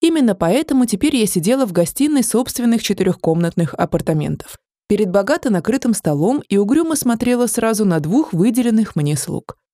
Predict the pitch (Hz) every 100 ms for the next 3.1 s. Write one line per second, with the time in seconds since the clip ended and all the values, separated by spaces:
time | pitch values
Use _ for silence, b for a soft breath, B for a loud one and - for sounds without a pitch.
0 | _ _ - 165 151 185 240 285 - 208
1 | 175 160 147 147 - - - - _ _
2 | 320 339 254 175 180 - 160 - 151 -
3 | -